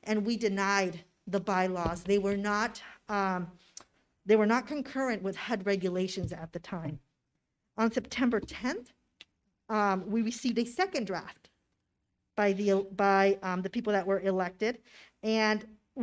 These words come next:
again, we denied that draft again. It was at that point where, um, myself and Jessica Serta started working with the resident council, um, an hour at a time, so we can work on their bylaws,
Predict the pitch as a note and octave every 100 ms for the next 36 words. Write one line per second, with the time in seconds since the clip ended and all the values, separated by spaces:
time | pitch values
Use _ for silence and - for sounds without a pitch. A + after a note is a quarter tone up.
0 | A3+ - G#3+ A#3+ A#3 G3 F3 F#3+ G#3 G3+
1 | - G#3 G#3+ G3+ G#3 G#3+ F#3+ F3+ - F#3
2 | E3 - D#3+ E3+ D3+ D3+ _ _ - -
3 | G#3+ A#3 C4 C4+ C4+ B3 B3 A3 - C#4
4 | F4 A#3 F#3 F3 G#3 A3 G3+ G3+ G3 _
5 | - G3+ F#3 E3+ - _ _ G#3 G#3 G#3
6 | G#3+ A3+ A#3+ G3 F#3+ G#3+ G3+ - G#3 G3+
7 | G#3 - G3 F#3+ G3+ F#3 G3 G3 G#3+ G#3
8 | - - - G#3+ G#3+ A3 G#3 F#3+ - G#3
9 | F#3+ F3+ - G#3 G3+ G#3 B3 A#3+ C4+ _
10 | _ _ _ G3 G3 G3 G3+ G3 A3 A#3
11 | B3 G3+ F3+ - - D4+ C#4+ G#3 F#3 -
12 | _ _ - - G#3 A3 G#3+ A3+ G3 A3
13 | G#3+ G#3+ G3+ F#3+ G3 G3+ G#3+ G3 F3+ F#3